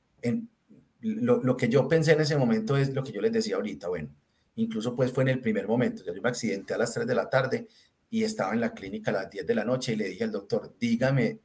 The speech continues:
si voy a volver a caminar o no". Y el doctor se asustaba y no sabía que yo, "Dígame, porque yo necesito que usted me diga hoy para yo saber qué hago mañana". Si usted me dice, "No, esto se mejora con terapia en veinte años", listo, entonces yo me dedico veinte años, pues, a, a, al asunto.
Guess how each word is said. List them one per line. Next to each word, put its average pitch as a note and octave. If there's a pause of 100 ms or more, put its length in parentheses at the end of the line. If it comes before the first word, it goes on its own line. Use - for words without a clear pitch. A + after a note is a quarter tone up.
si -
voy F#2+
a A#2
volver A2
a A2+
caminar G#2+
o G2+
no". G#2 (1040)
Y A2
el G#2+
doctor G#2+
se B2
asustaba A2+
y G#2
no F#2
sabía A2+
que A2
yo, G#2 (100)
"Dígame, B2
porque A#2
yo G2
necesito A#2+
que A#2+
usted G2
me A2
diga B2
hoy C3
para G2+
yo -
saber A2
qué A#2+
hago A2+
mañana". - (560)
Si -
usted A2+
me C3
dice, B2
"No, A#2 (220)
esto A2
se C#3
mejora A2+
con A#2+
terapia A#2
en A2
veinte A2
años", C#3+
listo, A#2
entonces -
yo F#2
me G#2
dedico G#2
veinte A2
años, A2
pues, A2
a, G2+
a, -
al F2
asunto. -